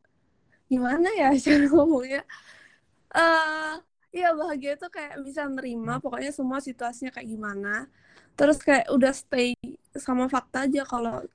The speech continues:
everything change dan hal nggak akan sesuai sama yang kita mau selat-, setiap saat gitu.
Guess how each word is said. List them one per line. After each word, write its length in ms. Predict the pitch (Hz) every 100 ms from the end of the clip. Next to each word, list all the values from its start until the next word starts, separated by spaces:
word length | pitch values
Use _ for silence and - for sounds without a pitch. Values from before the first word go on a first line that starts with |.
| _ -
everything 420 | 240 247 254 254 254
change 460 | - 233 240 -
dan 320 | 233 220 220
hal 320 | 233 240 240 269
nggak 220 | 247 220
akan 160 | - 226
sesuai 440 | 233 233 233 226 233
sama 460 | 240 226 220 226 - _ _ _ _ -
yang 160 | 240
kita 320 | 233 240 240 233
mau 400 | 233 226 226 226
selat-, 380 | 226 233 214 -
setiap 400 | - 233 226 -
saat 260 | 220 214 -
gitu. 240 | 233 233